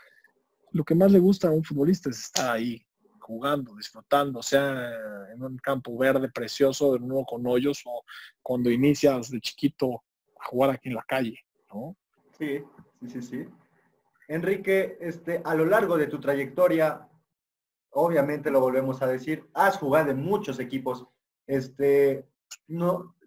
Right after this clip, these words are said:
Speaker 2: ¿te ha gu-, te gusta o, o hacer colección de playeras con amigos, compañeros,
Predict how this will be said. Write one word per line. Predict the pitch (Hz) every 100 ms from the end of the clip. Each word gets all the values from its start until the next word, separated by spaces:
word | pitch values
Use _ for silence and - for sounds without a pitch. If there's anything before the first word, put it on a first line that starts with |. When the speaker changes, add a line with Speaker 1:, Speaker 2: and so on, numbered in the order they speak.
| _
Speaker 2:
¿te | 190
ha | 208
gu-, | 226 -
te | 170
gusta | 151 240 240 - 190 190 196 -
o, | 170 151 -
o | 151 147 143 139 139 135 135 135 -
hacer | 139 135 180
colección | 180 180 - 175 180
de |
playeras | 180 147 160 165 165
con | 151 147 139
amigos, | 147 190 196 165
compañeros, | 147 131 147 175 208 214 208 196 190 185 -